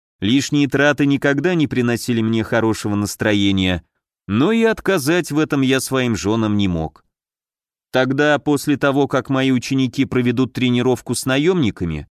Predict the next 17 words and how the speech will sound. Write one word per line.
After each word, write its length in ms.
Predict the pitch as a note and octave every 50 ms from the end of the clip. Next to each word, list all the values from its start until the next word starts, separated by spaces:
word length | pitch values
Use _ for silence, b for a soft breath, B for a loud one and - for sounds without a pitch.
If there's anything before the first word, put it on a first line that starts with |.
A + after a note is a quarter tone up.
| _ _ _ _ _ _ _ _
можешь 460 | - A2 D3+ A3 A#3+ G3 G3+ F#3+ -
с 100 | - -
Леной 340 | E3 F3+ G3+ F#3+ F3+ F3 D#3
съездить 560 | - - D#3 E3 F#3 E3+ C#3 C3 C#3 B2+ -
и 40 | C3+
подобрать 540 | F#2+ C3 B2 B2+ B2+ B2 B2+ D3+ D3+ C#3 -
вам 220 | C#3+ D3 C#3+ C#3
наряды. 580 | C#3+ C#3+ B2 G2 F#2+ E2+ E2+ D2 D#2 D#2 D2+ - _ _ _ _ _ _ _ _ _ _ _ _
Я 200 | - G2 B2 C3
сообщу 440 | B2 - D3+ C#3+ C3+ - - D#3 C#3+
Волкову, 400 | C3+ D3+ D3+ C3+ - D3 C3 C3+ -
чтобы 300 | - - C#3+ B2+ B2 C#3
он 160 | C#3 C3+ B2
выделил 480 | A#2+ C3+ C3 A#2+ C3 B2+ B2+ B2 B2
людей 320 | A#2+ B2+ B2 A2+ A#2+ D3 C#3+
в 60 | -
сопровождение. 960 | - A#2 - - G2+ F#2+ F#2+ F2 D2+ D2 D#2+ E2 E2 D#2 D2+ D2+ D2 C#2+